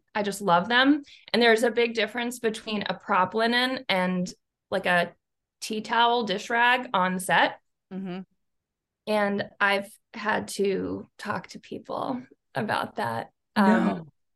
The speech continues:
Speaker 1: quite a few times.
Speaker 2: That clean up a mess with your linen?
Speaker 1: N-, maybe, like, not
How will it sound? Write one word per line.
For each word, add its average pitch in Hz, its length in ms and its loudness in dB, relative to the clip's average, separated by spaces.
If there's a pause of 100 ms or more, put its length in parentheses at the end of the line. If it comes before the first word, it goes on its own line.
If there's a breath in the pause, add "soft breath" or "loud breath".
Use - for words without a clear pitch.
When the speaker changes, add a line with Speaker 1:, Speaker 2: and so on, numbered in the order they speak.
(440)
Speaker 1:
quite 302 220 4
a 339 60 -2
few 285 220 0
times. 220 580 0
Speaker 2:
That 262 160 4
clean 285 360 0
up 277 320 2 (120)
a 226 80 0
mess 226 420 4
with 220 160 -6
your 214 380 4
linen? 220 440 0 (540)
Speaker 1:
N-, 277 160 2
maybe, 277 360 4
like, 269 280 4
not 214 400 4